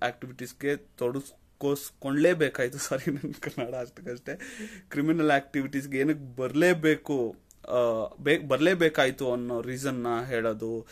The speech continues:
ಮತ್ತೆ ಅವ್ರಿಗೆ ಹೇಗೆ ಟ್ರೀಟ್ ಮಾಡ್ತಿದ್ರು ಅಲ್ಲಿ, ಅವರು ಮಾಡಿದ್ರು, ಮಾಡಿಲ್ಲ ಅಂದ್ರು ಅವ್ರಿಗೆ ಹೇಗೆ ಪನಿಷ್ ಮಾಡ್ತಾಯಿದ್ರು, ಮತ್ತೆ ಅವ್ರು ಏನ್ ಮಾಡಕ್ ಹೊರಟಿದ್ದಾರೆ ಅನ್ನೋದನ್ನ ರ್ಯಾಪಲ್ಲಿ ಹೇಳ್ತಾ ಇದ್ರು.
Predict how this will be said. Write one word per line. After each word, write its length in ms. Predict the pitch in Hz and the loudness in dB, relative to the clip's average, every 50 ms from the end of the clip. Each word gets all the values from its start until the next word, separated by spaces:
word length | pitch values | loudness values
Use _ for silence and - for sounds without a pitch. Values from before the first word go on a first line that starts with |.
| - - - - - | -20 -20 -18 -10 -6
ಮತ್ತೆ 340 | 120 123 120 - 127 120 120 | -6 -4 -2 2 4 4 6
ಅವ್ರಿಗೆ 720 | 113 117 120 120 123 123 123 123 120 120 117 113 117 117 120 | 6 4 4 2 2 2 2 2 2 2 0 0 0 -2 0
ಹೇಗೆ 420 | 135 139 127 131 131 131 127 120 | 0 0 0 0 0 0 -2 -2
ಟ್ರೀಟ್ 440 | 113 - - - 135 135 135 - - | -2 -6 -8 -4 -4 -4 -4 -4 -4
ಮಾಡ್ತಿದ್ರು 500 | 123 120 120 - - 123 113 113 117 113 | -4 -4 -4 -4 -6 -6 -4 -2 0 0
ಅಲ್ಲಿ, 480 | 110 113 110 110 110 107 107 107 104 | 0 -2 -2 -4 -4 -2 -2 -4 -4
ಅವರು 520 | - - - 117 117 120 120 120 120 117 113 | -6 -4 -2 -2 0 0 0 0 0 0 0
ಮಾಡಿದ್ರು, 760 | 110 110 107 107 117 120 127 131 120 117 117 117 120 117 113 | -2 -2 0 0 0 0 0 -2 -6 -6 -4 -2 -2 -2 -2
ಮಾಡಿಲ್ಲ 460 | 107 107 107 113 123 135 131 123 120 | -2 -4 -4 -4 -4 -4 -4 -2 -2
ಅಂದ್ರು 360 | 117 117 117 110 110 117 110 | -4 -4 -4 -6 -6 -6 -6
ಅವ್ರಿಗೆ 240 | 110 110 107 110 107 | -6 -6 -8 -6 -4
ಹೇಗೆ 180 | 107 117 120 - - | -6 -6 -6 -6 -8
ಪನಿಷ್ 300 | 113 113 123 123 - - | -6 -6 -6 -8 -6 -6
ಮಾಡ್ತಾಯಿದ್ರು, 640 | 120 113 107 107 - 110 107 107 107 98 - - - - - - - - - - - - - - | -4 -4 -4 -6 -6 -8 -8 -8 -10 -12 -14 -16 -18 -20 -20 -20 -20 -20 -20 -20 -20 -14 -8 -4
ಮತ್ತೆ 280 | 113 113 113 - 127 | -4 -4 -2 0 0
ಅವ್ರು 260 | 120 117 117 117 117 | 2 2 2 0 0
ಏನ್ 260 | 120 120 127 131 127 120 | 0 0 0 0 -2 -2
ಮಾಡಕ್ 320 | 113 110 117 120 131 123 | -2 0 0 0 0 0
ಹೊರಟಿದ್ದಾರೆ 540 | - 123 120 113 127 123 120 117 110 117 113 | -2 -2 -2 -2 -4 -2 0 0 0 0 0
ಅನ್ನೋದನ್ನ 340 | 110 110 110 110 113 131 139 | -2 -2 -4 -4 -4 -2 0
ರ್ಯಾಪಲ್ಲಿ 420 | 120 107 113 - - 131 123 123 | 0 0 0 0 -2 -2 -2 -2
ಹೇಳ್ತಾ 340 | 123 131 117 117 113 - 107 | -2 0 0 0 0 -2 -2
ಇದ್ರು. 420 | 101 98 98 117 139 180 _ _ | -4 -4 -6 -10 -10 -12 _ _